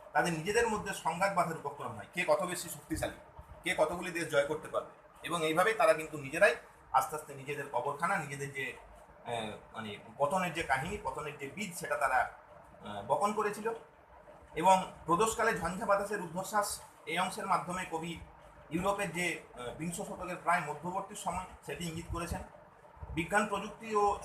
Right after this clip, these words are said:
শক্তিতে অগ্রগাম-, গ্রামী-, মানে অগ্রগামী যে ইউরোপীয় সাম্রাজ্যবাদী শক্তি, যা সেই সময় বিভিন্ন জায়গায় অত্যাচার চালিয়েছিল,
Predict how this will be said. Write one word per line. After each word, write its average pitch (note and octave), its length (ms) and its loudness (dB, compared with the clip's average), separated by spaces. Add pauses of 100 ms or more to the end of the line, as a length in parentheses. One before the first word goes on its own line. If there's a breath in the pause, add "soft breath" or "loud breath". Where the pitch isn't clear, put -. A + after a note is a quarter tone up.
শক্তিতে G3 600 -4
অগ্রগাম-, F3+ 640 2
গ্রামী-, D3 420 2
মানে B2 140 -6
অগ্রগামী F3+ 520 0
যে E3+ 320 -4 (120)
ইউরোপীয় E3+ 380 -6
সাম্রাজ্যবাদী D3+ 760 -4
শক্তি, - 340 -12 (640)
যা F3+ 140 12
সেই F3+ 180 2
সময় E3+ 260 -4
বিভিন্ন D#3 320 -8
জায়গায় D3 340 2
অত্যাচার C#3 440 -4
চালিয়েছিল, F3 480 -2